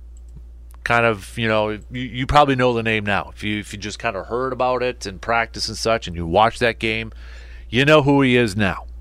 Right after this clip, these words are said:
Had an interception. Probably got away with, uh, with the non-pass interference call on, on one of those plays there. But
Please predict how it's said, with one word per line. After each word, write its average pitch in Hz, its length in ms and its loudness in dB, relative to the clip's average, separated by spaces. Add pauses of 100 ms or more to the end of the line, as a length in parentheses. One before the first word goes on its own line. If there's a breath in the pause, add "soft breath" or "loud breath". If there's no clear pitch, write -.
(720 soft breath)
Had 127 240 4
an 139 120 0
interception. 120 640 0 (760 soft breath)
Probably 240 300 8
got 208 220 8
away 160 340 6
with, 151 340 -2
uh, 127 480 6
with 131 220 4
the 127 100 2
non-pass 120 720 2
interference 107 460 -4
call 101 300 4
on, 95 140 0
on 95 260 -4
one 92 160 -2
of 87 60 -4
those 87 200 -2
plays 87 360 -2
there. 98 200 2
But 143 320 4